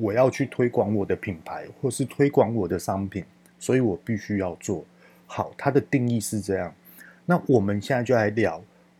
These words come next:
在做电视媒体或是 YouTube 这些的平台，只要是电视媒体，前面我们要准备什么？那首先先跟大家聊一下，说为什么会对这个东西特别的有感觉，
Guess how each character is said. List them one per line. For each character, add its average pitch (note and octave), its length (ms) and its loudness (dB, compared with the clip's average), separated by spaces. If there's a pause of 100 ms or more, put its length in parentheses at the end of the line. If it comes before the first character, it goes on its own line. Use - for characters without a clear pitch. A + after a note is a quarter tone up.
(380)
在 D#3 240 2 (100)
做 C#3+ 360 4
电 D3+ 200 6
视 D3 220 0
媒 A2 240 2
体 G#2 300 -8 (180)
或 C#3 100 4
是 C3+ 200 -2
YouTube C#3+ 580 2 (240)
这 - 140 -4
些 C3+ 180 0
的 A#2+ 160 0 (140)
平 A#2+ 260 -2
台， A2 280 -10 (100)
只 - 100 -6
要 A2 100 2
是 A#2+ 140 -6
电 A#2+ 180 2
视 B2 140 -2
媒 A2+ 160 2
体， G#2+ 220 -4 (420)
前 A2 240 -2
面 B2+ 340 0 (240)
我 A2+ 120 0
们 G2 160 0
要 A#2 140 2
准 - 280 -6
备 A2+ 180 0
什 - 140 -10
么？ - 60 -16 (680)
那 F#3+ 140 4
首 B2 180 4
先 D#3+ 160 4
先 D3+ 160 2
跟 D3 140 6
大 C3+ 100 4
家 C3+ 80 6
聊 G#2 240 4
一 G#2 40 -2
下， A#2 180 4
说 A#2+ 180 2
为 C#3+ 160 4
什 A2 140 0
么 F#2+ 100 -2
会 A#2+ 120 0
对 B2 180 2
这 B2 100 0
个 G#2+ 140 4
东 A2+ 260 -2
西 A2+ 400 -2
特 - 140 0
别 G#2+ 160 2
的 F#2 60 0
有 G2 180 0
感 F2+ 260 0
觉， F2+ 380 -6